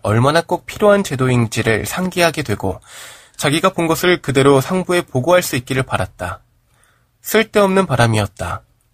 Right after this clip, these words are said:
하지만 계속 밥을 먹는 장면을 연출하고 있을 수는 없었다. 시간도 촉박했고 워낙 위장이 예민한 탓에 누군가를 깊이 의식한 채로 밥을 먹으면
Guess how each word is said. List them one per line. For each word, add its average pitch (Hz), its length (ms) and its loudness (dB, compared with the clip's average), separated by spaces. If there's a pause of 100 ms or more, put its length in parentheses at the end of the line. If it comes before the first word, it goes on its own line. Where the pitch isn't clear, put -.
(640)
하지만 208 320 2
계속 180 320 -2
밥을 139 300 0
먹는 190 240 2
장면을 143 540 2
연출하고 123 440 2
있을 165 160 -4
수는 175 220 0
없었다. 98 640 -4
시간도 160 360 0
촉박했고 117 760 -4 (100)
워낙 135 380 2
위장이 147 440 2
예민한 135 320 0
탓에 123 360 -2 (360)
누군가를 170 440 2
깊이 165 400 -4
의식한 123 440 0
채로 147 220 -2
밥을 117 300 -2
먹으면 113 480 2